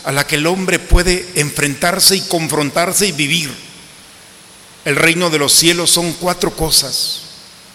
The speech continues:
El reino de los cielos es verdad. Y la verdad es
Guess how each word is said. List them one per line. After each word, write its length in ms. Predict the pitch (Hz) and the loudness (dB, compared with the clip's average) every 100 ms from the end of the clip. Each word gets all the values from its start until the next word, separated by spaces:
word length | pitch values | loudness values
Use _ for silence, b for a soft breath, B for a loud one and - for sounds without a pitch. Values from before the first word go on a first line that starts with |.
| - - - - - - - - | -20 -20 -20 -20 -20 -20 -20 -14
El 80 | 139 | -4
reino 340 | 143 160 165 147 | 0 0 0 0
de 80 | |
los 140 | 139 123 | 0 2
cielos 760 | - 156 165 165 165 160 - - - - - - - - - | 4 4 2 -2 -2 -2 -2 -6 -16 -20 -20 -20 -20 -20 -4
es 600 | 147 160 156 - - - - - - - - - 131 | -2 0 2 2 0 -4 -8 -16 -20 -20 -20 -14 -8
verdad. 480 | 135 117 110 101 98 95 - - - - - - - - - - - - - - - - - - - - | -8 -6 -8 -8 -12 -16 -20 -20 -20 -20 -20 -20 -20 -20 -20 -20 -20 -20 -20 -20 -20 -20 -20 -20 -20 -10
Y 80 | - | -6
la 140 | 139 127 | -2 -2
verdad 480 | 127 113 131 170 196 85 - - - - - | -2 -2 -2 -2 -6 -10 -14 -20 -20 -20 -8
es 540 | 131 143 147 - - | -2 0 2 2 0